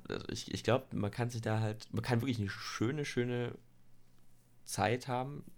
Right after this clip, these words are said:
zum, zum Studieren und so. Äh, ja, aber zum, zum länger,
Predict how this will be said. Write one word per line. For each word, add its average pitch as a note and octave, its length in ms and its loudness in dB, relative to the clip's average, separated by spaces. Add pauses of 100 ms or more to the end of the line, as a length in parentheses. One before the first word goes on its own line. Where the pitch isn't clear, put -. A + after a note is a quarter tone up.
(240)
zum, - 320 -4
zum - 160 -8
Studieren A2 460 -2
und C3+ 120 -6
so. B2+ 280 -6 (1040)
Äh, F#2+ 360 -2 (840)
ja, - 100 -8
aber B2+ 220 -2
zum, F#2+ 360 -2
zum F#2+ 180 -4
länger, G2+ 280 -2